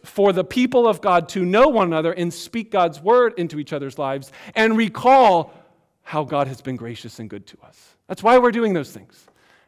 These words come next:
And I would strongly encourage that if you can make it, make it a priority, it will help you persevere through the difficult days.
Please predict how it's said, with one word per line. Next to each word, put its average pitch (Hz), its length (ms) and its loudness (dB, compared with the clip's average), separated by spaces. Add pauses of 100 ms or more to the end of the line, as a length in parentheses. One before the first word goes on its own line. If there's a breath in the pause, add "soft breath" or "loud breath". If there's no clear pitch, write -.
And 156 160 -14
I 165 80 -6
would 160 140 -6
strongly 165 480 -8
encourage 131 380 -10
that 123 100 -16
if 131 140 -14
you 135 120 -14
can 170 320 -14
make 165 180 -14
it, 147 160 -16 (440)
make 147 200 -10
it 143 80 -12
a 131 40 -12
priority, 117 540 -14 (680)
it 165 120 -6
will 151 140 -10
help 156 320 -8
you 170 140 -10
persevere 135 920 -14 (260 soft breath)
through 139 420 -8
the 123 100 -12
difficult 123 640 -14
days. 110 560 -16